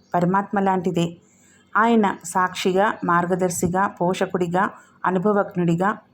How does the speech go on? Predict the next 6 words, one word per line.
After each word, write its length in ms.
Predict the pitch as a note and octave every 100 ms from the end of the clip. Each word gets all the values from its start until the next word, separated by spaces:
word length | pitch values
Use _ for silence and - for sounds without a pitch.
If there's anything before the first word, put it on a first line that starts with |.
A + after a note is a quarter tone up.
| _ F3
పరమాత్మగా 760 | F3+ G3 G3+ G3+ F3+ E3+ F#3 - - _ G3
మరియు 380 | G3+ A3 D4 - _ -
అఖండుడిగా 720 | F#3 - G#3 F#3+ F3 F#3 E4
మాట్లాడబడ్డాడు. 920 | C#4 F#3 E3+ F3 E3 E3+ E3 E3+ E2 - _ _ _ - _ - _ _ B3+
తర్వాతి 380 | A#3+ B3 A#3+
నామము 540 | A3 G#3+ G#3+ A#3 A#4